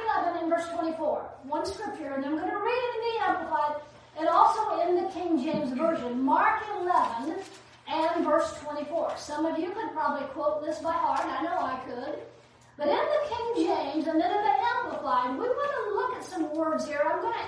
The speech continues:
add one or two words to this to make it, uh, a little easier to understand. But look at Mark eleven twenty-four. It says, "Therefore I say unto you,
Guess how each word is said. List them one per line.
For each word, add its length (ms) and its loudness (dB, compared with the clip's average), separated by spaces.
add 440 -2
one 160 0
or 100 -2
two 240 -2
words 380 -2
to 80 -10
this 480 -6
to 340 -2
make 220 0
it, 240 -4
uh, 280 0
a 100 -10
little 200 2
easier 240 -4
to 160 -4
understand. 680 0
But 120 -2
look 160 0
at 200 2
Mark 320 0
eleven 340 2
twenty-four. 540 -2
It 80 -6
says, 260 2
"Therefore 560 6
I 320 2
say 400 0
unto 300 -6
you, 260 0